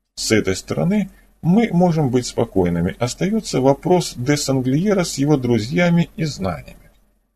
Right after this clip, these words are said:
Отказ перебраться в Англию вызывает огорчение. Мы могли бы пообещать командору гораздо больше. Хоть предложенный им вариант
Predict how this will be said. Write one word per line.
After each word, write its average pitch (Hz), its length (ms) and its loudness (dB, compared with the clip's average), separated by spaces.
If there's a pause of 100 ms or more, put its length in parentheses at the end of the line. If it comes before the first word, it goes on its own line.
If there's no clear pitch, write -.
(1500)
Отказ 175 400 2
перебраться 143 640 2
в 139 140 2
Англию 180 440 2
вызывает 160 640 2
огорчение. 151 800 -8 (680)
Мы 98 240 2
могли 147 300 2
бы 160 120 0
пообещать 139 640 0
командору 143 540 2
гораздо 160 480 -2
больше. 190 460 -6 (760)
Хоть 170 160 0
предложенный 147 540 6
им 131 200 4
вариант 139 400 4